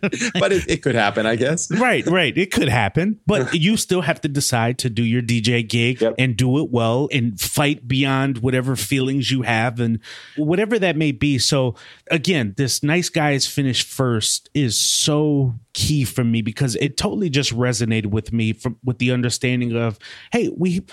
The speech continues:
Speaker 1: one of my favorite lines is in Shawshank Redemption where he says, "Get busy living or get busy dying." You got
Speaker 2: Yeah.
Speaker 1: two options, right?
Speaker 2: Yep.
Speaker 1: So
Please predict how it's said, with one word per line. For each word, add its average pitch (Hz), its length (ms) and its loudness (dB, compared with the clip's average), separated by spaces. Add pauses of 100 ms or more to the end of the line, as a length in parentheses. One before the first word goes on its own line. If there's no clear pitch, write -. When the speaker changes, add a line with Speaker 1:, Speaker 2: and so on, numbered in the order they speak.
(200)
Speaker 1:
one 202 120 2
of 208 40 2
my 196 100 4
favorite 175 320 0
lines 170 320 2
is 123 120 0
in 123 120 2
Shawshank 131 560 0
Redemption 131 440 0
where 110 140 0
he 117 80 0
says, 113 300 -2
"Get 127 180 0
busy 120 300 0
living 123 260 0
or 110 80 0
get 107 200 -2
busy 110 260 0
dying." 95 420 -2
You 104 60 -2
got 117 140 0
Speaker 2:
Yeah. 107 120 2
Speaker 1:
two 143 80 2
options, 98 500 -2
right? 127 260 0
Speaker 2:
Yep. 104 80 0
Speaker 1:
So 123 220 0